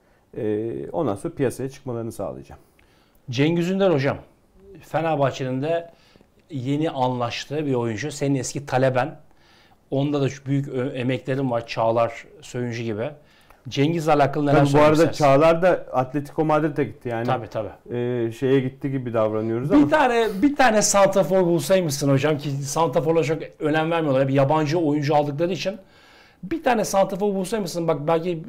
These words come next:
Speaker 2: önümüzdeki bir şampiyonda falan kupayı alabilirmişiz milli takımda. Çünkü
Speaker 1: Bin beş.
Speaker 2: çok, e, önemli oyuncular var. Bir tane santrafor yok hocam. Bak santrafor olmadığı için bak Alman milli takımı da iki turnuvadır patlıyor. O
Speaker 1: Şimdi,
Speaker 2: yüzden.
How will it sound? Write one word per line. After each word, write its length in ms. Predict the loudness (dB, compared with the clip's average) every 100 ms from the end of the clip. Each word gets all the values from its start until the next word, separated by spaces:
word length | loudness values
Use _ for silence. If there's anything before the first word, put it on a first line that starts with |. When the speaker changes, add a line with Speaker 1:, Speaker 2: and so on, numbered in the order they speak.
| -6
Speaker 2:
önümüzdeki 420 | -2 -2 -4 -6
bir 40 | -4
şampiyonda 520 | 0 0 0 -2 0
falan 220 | -2 -4
kupayı 260 | -2 0 2
alabilirmişiz 460 | 0 0 -2 -4
milli 180 | -4 -4
takımda. 280 | -2 2 2
Çünkü 140 | 6
Speaker 1:
Bin 80 | 6
beş. 120 | 4 0 -12 -8 -8 -8 -12 -8
Speaker 2:
çok, 240 | -2 -2 -2 -10 -18 -18 -10 -8
e, 80 | -4
önemli 400 | 0 2 4 2
oyuncular 400 | 2 2 2 2
var. 340 | 2 -2 -10 _ _ _ _ _
Bir 240 | -2 0 2
tane 220 | 2 2
santrafor 500 | 4 4 4 2 2
yok 120 | 2
hocam. 240 | 0 0 0
Bak 120 | 0
santrafor 520 | 2 2 2 2 4
olmadığı 260 | 6 6 4
için 260 | 2 2
bak 100 | 2 4
Alman 320 | 4 6 4
milli 160 | 2 0
takımı 260 | -2 0
da 60 | -2
iki 160 | -2
turnuvadır 380 | -2 0 0 0
patlıyor. 440 | 0 0 2 0 0
O 180 | -2
Speaker 1:
Şimdi, 100 | 0
Speaker 2:
yüzden. 260 | 2 4 4